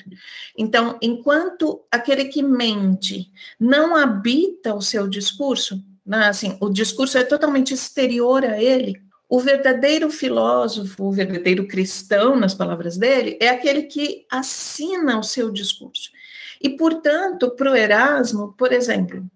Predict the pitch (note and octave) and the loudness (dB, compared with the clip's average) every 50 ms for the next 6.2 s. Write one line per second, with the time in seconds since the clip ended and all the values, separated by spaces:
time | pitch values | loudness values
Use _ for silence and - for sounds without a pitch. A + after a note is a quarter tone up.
0 | _ - - - D#4 C#4+ - D4+ D4 - - D4 C#4+ D4+ D4+ D#4 E4 D#4 D#4+ - | _ -4 -2 0 0 2 2 0 0 0 2 2 2 2 2 0 -2 -4 -2 0
1 | - C#4 C4+ A3 G#3 G3 F#3+ - - F#3+ F#3+ - A#3+ A#3+ A#3 A#3 A#3 B3 B3+ B3+ | 0 0 2 2 0 -2 -2 -4 -10 -10 -6 0 2 2 2 4 4 4 4 4
2 | B3+ - - - - C#4 B3+ B3+ B3 A#3+ G#3+ A#3+ D4 D#4+ D#4+ A#3+ G#3+ F3+ F#3 F3+ | 2 2 -2 -2 0 2 2 2 2 0 -2 0 2 2 2 0 -2 -4 -6 -6
3 | F3+ _ - - - - - C4+ D4 C#4+ C#4+ - - D4 D4 D4+ D4 D4+ D4+ - | -10 _ -18 -20 -12 -2 0 2 2 2 2 0 2 2 2 2 2 2 0 0
4 | - _ _ _ _ _ _ _ _ _ - - C4+ C4 - - - D4 C#4 C#4 | -4 _ _ _ _ _ _ _ _ _ -8 -4 -2 -2 -2 0 2 2 4 4
5 | D4 D#4 D#4+ E4 D#4+ C4+ - - C#4 D#4 D4 - C4+ B3 A#3+ A3+ A3 A3+ - - | 4 2 2 0 -4 -4 -2 0 2 2 2 2 2 2 2 2 2 0 0 -2
6 | - G#3 F#3+ F#3+ | -4 -8 -10 -10